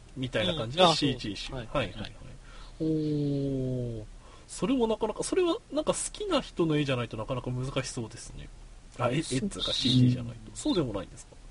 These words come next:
Speaker 3: ただ、あの、すごくニッチなジャンルでも、
Speaker 1: はい。
Speaker 3: あの、
Speaker 1: あー。
Speaker 3: 安くこう売れたりするので、
Speaker 1: あー、はあはあはあ。
Speaker 3: 例えば、
Speaker 1: 選択肢多い。
Speaker 3: そうですね。それなりに絵が描けて、
Speaker 1: はい。
Speaker 3: まあ、百円ぐらいで出せてたら、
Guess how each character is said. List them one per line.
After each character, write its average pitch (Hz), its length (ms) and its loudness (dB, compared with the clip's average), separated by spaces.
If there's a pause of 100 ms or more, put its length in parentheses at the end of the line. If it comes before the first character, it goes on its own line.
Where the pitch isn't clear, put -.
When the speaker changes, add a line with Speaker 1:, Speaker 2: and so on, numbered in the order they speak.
(340)
Speaker 3:
た - 100 10
だ、 139 180 12
あ 131 80 12
の、 131 460 12 (400)
す - 220 10
ご 254 160 12
く - 100 12
ニ 120 220 12
ッ - 120 6
チ - 140 10
な 110 140 12
ジ 107 100 12
ャ 95 80 12
ン 101 60 12
ル 107 100 12
で 104 140 12
も、 92 320 12 (300)
Speaker 1:
は 202 180 6
い。 104 120 0 (380)
Speaker 3:
あ 101 100 4
の、 87 340 6
Speaker 1:
あ - 260 -2
ー。 - 40 -8 (180)
Speaker 3:
安 170 260 12
く 113 140 4
こ 98 220 10
う - 20 12
売 107 80 12
れ 113 100 12
た 151 140 10
り 117 80 12
す - 180 8
る 113 100 12
の 90 120 10
で、 92 220 8
Speaker 1:
あ 76 40 6
ー、 85 40 2
は 87 140 -4 (120)
あ 190 60 -2 (100)
は 165 400 -2
あ 175 60 -2
は 127 200 -4
あ。 - 1160 4
Speaker 3:
例 240 80 12
え 226 40 12
ば、 175 100 12
Speaker 1:
選 120 120 4
択 - 20 -2
肢 135 60 -4
多 120 40 -4
い。 120 200 -4 (400)
Speaker 3:
そ - 180 8
う - 20 12
で 76 80 4
す - 80 6
ね。 131 200 10
そ - 200 10
れ 240 100 12
な 277 120 12
り 262 100 12
に 240 140 12
絵 220 120 12
が 262 140 12
描 113 120 12
け - 120 4
て、 98 400 8
Speaker 1:
は 196 80 2
い。 131 120 0 (340)
Speaker 3:
ま 120 80 8
あ、 - 20 6
百 131 580 12
円 98 300 12
ぐ 110 120 12
ら 98 140 12
い 87 60 8
で 87 100 4
出 90 160 8
せ 110 160 10
て 170 160 12
た 104 160 12
ら、 107 300 10